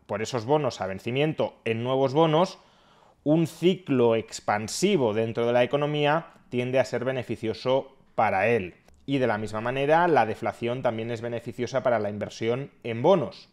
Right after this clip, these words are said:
dado que si es una deflación no enteramente esperada, los deudores tendrán que devolverles a los bonistas una cantidad nominal de dinero cuyo poder adquisitivo se habrá incrementado gracias a la deflación.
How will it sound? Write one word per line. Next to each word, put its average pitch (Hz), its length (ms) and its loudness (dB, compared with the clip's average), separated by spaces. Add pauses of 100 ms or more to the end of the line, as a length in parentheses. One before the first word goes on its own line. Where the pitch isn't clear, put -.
(120)
dado 135 260 2
que 131 100 -6
si 117 200 -4
es 117 100 -4
una 131 160 -2
deflación 127 800 0
no 131 340 -4
enteramente 127 920 -2
esperada, 147 760 6 (140)
los 123 300 0
deudores 131 540 2
tendrán 113 360 -4
que 120 140 -4
devolverles 120 840 0
a 98 120 -4
los 98 200 -6
bonistas 147 800 2 (300)
una 156 240 0
cantidad 139 580 4
nominal 120 420 -2
de 143 100 2
dinero 165 520 2
cuyo 208 460 4
poder 147 340 4
adquisitivo 143 840 0 (320)
se - 200 -6
habrá 120 360 4
incrementado 131 840 2
gracias 117 540 -2
a 104 60 0
la 110 420 2
deflación. 107 800 0